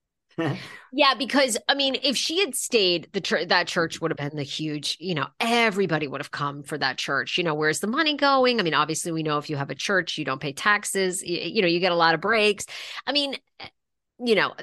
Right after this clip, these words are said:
Speaker 2: yeah, like I've always said, I think Mary is very smart. I think Mary knew the writing was on the wall. If they stayed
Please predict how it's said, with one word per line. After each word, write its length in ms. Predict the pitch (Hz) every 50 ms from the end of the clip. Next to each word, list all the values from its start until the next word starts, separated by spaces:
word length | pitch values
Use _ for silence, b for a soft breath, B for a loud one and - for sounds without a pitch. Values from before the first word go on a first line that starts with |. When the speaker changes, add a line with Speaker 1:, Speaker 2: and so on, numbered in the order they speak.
| 165 - - - - _ _ _ _ _ _ _ - -
Speaker 2:
yeah, 260 | 180 180 160 139 131 - _ -
like 180 | 214 254 285 302
I've 100 | 277 247
always 280 | 254 240 226 208 -
said, 240 | - 196 147 143 135 -
I 120 | - 208 240
think 240 | 233 254 233 208 202
Mary 260 | 196 190 180 170 156
is 120 | 160 139
very 260 | 139 165 156 156 160
smart. 340 | 160 - - 160 151 147 147
I 60 | 151 156
think 220 | - 180 170 165
Mary 540 | 170 170 160 160 160 156 156 156 151 - - _ - 190 180 - -
knew 380 | 202 190 202 196 190 180 175
the 120 | 165 170 160
writing 280 | 165 160 160 160 160
was 140 | 151 147 151
on 140 | 156 147 147
the 80 | 151
wall. 420 | 147 143 143 139 139 143 151 180 139
If 160 | 180 175 -
they 160 | 180 175 170
stayed 640 | 165 - - - 165 160 165 170 180 190 196 -